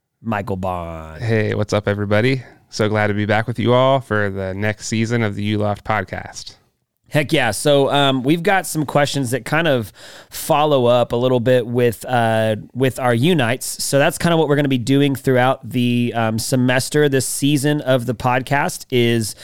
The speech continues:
Speaker 1: um, we're gonna be following up with some questions that maybe were left unanswered from a sermon or left unanswered from a talk, or that just kinda came about,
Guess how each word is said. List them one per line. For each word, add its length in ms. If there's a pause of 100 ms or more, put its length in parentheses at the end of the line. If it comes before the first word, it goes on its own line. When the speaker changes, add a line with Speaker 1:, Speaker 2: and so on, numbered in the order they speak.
(220)
Speaker 1:
um, 220
we're 140
gonna 120
be 100
following 480
up 200
with 100
some 160
questions 600
that 240
maybe 260
were 160
left 420
unanswered 680
from 160
a 80
sermon 480 (320)
or 100
left 360
unanswered 640
from 180
a 80
talk, 400 (160)
or 400
that 220
just 240
kinda 220
came 440
about, 560